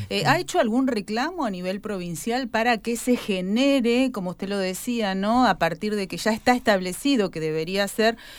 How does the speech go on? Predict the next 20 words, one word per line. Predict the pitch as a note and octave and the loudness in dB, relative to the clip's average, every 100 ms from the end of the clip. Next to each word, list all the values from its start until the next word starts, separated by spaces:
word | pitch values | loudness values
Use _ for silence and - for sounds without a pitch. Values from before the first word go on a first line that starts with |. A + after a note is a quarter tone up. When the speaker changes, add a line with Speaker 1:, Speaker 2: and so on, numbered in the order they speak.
| - - | -14 -2
Speaker 1:
eh, | F3+ E3+ E3 D#3+ | 2 4 6 4
un | F#3 G3 G3+ | 2 0 0
defensor | F3+ F3 F3+ F3 G#3 | 0 -2 -4 -2 -2
del | G#3 F#3 | 0 -2
pueblo | G#3 G3+ G#3 | -2 0 0
de | F3+ | 0
la | D#3 D3+ | -2 -2
provincia. | E3 F3+ C4+ D4 C#4+ G#3+ G3 | -4 0 0 2 0 0 2
Speaker 2:
Nosotros | F3+ - G#3 F#3 | 0 2 6 6
en | D#3+ | 8
cada | D3 D3+ | 6 6
oportunidad | C3+ A2 F2+ G2+ A#2+ | 2 -2 -2 -2 0
que | A2+ | 0
hemos | A2+ G#2+ | -2 -2
tenido, | G2+ F#2+ B2+ C3+ A#2 | -4 0 2 2 2
en | G2 | 0
los | F2+ | -4
informes | E2+ A2+ G#2 G2+ | -4 -4 -2 -2
anuales, | F#2 F#2 G2+ A#2 A#2+ A#2+ A2 G2+ | -4 -4 -2 0 2 2 0 -2
permanentemente | G2+ - F#2+ G2+ D3 D#3+ C3 D3 D3+ | -4 -6 -4 -2 -4 -2 -2 0 0